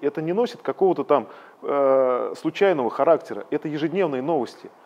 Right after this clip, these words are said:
Значит, наверное, всё-таки что-то с, э, вот этой пресловутой системой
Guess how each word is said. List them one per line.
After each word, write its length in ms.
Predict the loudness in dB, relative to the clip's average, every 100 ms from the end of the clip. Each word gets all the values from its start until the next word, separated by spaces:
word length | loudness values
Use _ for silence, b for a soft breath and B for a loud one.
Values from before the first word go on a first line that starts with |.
| b b -16
Значит, 320 | -8 -8 -6
наверное, 380 | -4 0 0 0
всё-таки 320 | -6 -8 -8
что-то 320 | -10 -8 -6 -6
с, 180 | -6 0
э, 300 | 2 2 -2 -8
вот 180 | -6 -4
этой 180 | -2 -4
пресловутой 540 | -6 -2 0 0 -4
системой 720 | -10 -14 -10 -2 0 0 -4